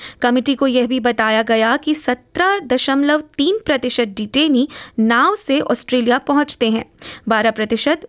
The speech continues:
वीजा की अवधि से अधिक समय देश में रहने वाले लोग हैं और बाकियों का वीजा अलग-अलग वजहों से रद्द किया जाता है। न्यू साउथ वेल्स में नाजी स्वास्तिक को सार्वजनिक तौर पर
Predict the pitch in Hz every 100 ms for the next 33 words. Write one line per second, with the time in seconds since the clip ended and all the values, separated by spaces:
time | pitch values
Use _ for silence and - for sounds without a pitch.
0 | - 233 226 226 220 226 - 220 202 226
1 | - 262 - 208 226 - 226 214 208 208
2 | 214 226 220 208 208 208 214 220 226 226
3 | 226 302 - - - - 359 - - 208
4 | 247 - 415 440 381 247 240 208 226 269
5 | - - 254 302 427 - 240 247 220 220
6 | 214 285 330 233 262 - - 339 359 311
7 | 311 220 196 208 202 208 220 208 - _
8 | _ _ _ _ - - - - 311 415
9 | 440 453 453 415 415 403 415 427 415 254
10 | 254 285 381 - 339 330 - 339 - -
11 | 320 339 269 240 254 285 330 339 339 -
12 | 269 254 - 220